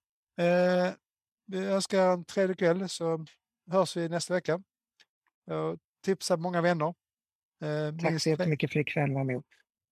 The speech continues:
Speaker 1: Så tack så mycket.
Speaker 2: Gött. Eh, nu ska vi se. Frågan rörande deklaration. Jag behöver scrolla i typ en halvtimme,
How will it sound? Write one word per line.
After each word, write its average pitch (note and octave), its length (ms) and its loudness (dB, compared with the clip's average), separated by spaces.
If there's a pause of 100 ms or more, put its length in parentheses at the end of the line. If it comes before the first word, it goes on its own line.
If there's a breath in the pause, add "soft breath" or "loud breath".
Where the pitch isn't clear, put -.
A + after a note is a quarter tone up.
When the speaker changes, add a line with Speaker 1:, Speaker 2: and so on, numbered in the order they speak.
(280)
Speaker 1:
Så E3+ 100 -10
tack F3 200 -2
så - 80 -12
mycket. F3+ 240 -6 (1300)
Speaker 2:
Gött. - 520 -6 (400)
Eh, E3+ 800 2 (360)
nu F#3+ 200 -2
ska - 120 -6
vi F3+ 60 -2
se. C#3 480 -2 (1080)
Frågan E3+ 640 0
rörande D#3 400 0
deklaration. C#3+ 1080 -6 (2000)
Jag D3+ 120 0
behöver D3+ 200 4
scrolla D#3 420 2
i D3 80 2
typ - 180 -4
en D3+ 100 -4
halvtimme, D3+ 1120 -4